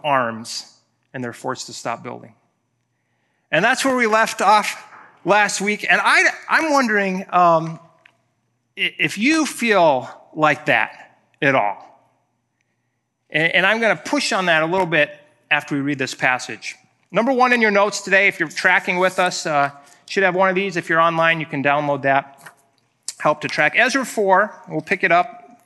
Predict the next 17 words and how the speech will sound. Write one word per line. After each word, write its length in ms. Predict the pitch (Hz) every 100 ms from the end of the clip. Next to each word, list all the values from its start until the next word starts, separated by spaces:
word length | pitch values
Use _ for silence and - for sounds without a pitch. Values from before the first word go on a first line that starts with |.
| _
review 640 | 160 143 175 185 190 180 - -
four, 480 | - 214 247 254 185
verse 220 | 175 170
twenty-three 420 | - 220 - 220
through 160 | 185 180
twenty-four. 540 | - 208 190 196 185
"Now, 360 | 185 240 269 254 - - - -
when 160 | 226
the 80 | 233
copy 540 | - 269 285 277 262
of 200 | 196 185
King 600 | - 247 254 262 262 - _ _ _ _ _ _ _ _ _ _ _ _ _ _
Artaxerxes' 800 | 165 202 214 180 196 190 196 175
letter 320 | 156 156 151 143
was 200 | 127 127
read 300 | 139 160 160
before 500 | 151 - 139 127